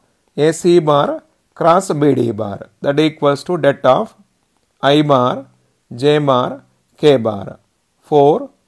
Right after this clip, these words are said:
one, minus one, zero, three, three. Now, by expanding the determinant, we have I bar into three plus three minus J bar into twelve minus zero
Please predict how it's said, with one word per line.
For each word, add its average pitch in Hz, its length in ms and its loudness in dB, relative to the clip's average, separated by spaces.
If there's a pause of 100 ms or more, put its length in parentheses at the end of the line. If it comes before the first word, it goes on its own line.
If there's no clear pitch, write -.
(100)
one, 131 500 -2 (340)
minus 135 460 -2
one, 107 300 -10 (280)
zero, 151 520 0 (340)
three, 156 440 -2 (220)
three. - 440 -6 (360)
Now, 151 120 -4
by 156 140 2
expanding 180 440 -2
the 170 80 -2
determinant, 151 400 -4
we 147 120 0
have 139 280 -6 (420)
I 143 200 0
bar 165 280 4
into 151 420 -2 (520)
three 156 200 0
plus 147 320 0
three 190 360 -6 (500)
minus 143 440 -2
J 139 220 0
bar 156 280 2
into 143 440 -6 (340)
twelve 151 280 2
minus 151 340 0
zero 135 460 -2